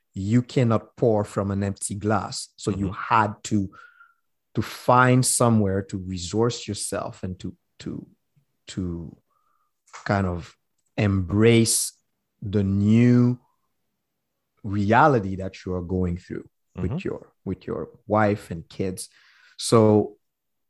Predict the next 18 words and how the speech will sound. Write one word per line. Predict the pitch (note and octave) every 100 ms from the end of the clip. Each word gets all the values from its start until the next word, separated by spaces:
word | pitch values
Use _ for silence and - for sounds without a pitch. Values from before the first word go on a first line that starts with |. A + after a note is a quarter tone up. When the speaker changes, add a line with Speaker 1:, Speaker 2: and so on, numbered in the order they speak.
| _ _ _ _ _ _
Speaker 1:
with | B2+ B2 D#3+
that | C#3 D3 -
wisdom, | A#2+ A#2+ G#2 F#2+ F#2+ F#2+
what | A2 C3 -
is, | D3 C3
like, | A#2 G2 - _ _ _ _ _
how | - C#3+ E3+
is | F3
the | C#3+ C#3+
new | C#3+ C#3+ -
age | C3 B2+ -
treating | - C#3 C#3+ G#2+
you? | F#2 - - _ _ _ _ _
How | - C#3 D#3
is | D3
forty | - C#3 C#3+ B2+
treating | - B2+ C3+ G#2+
you? | - -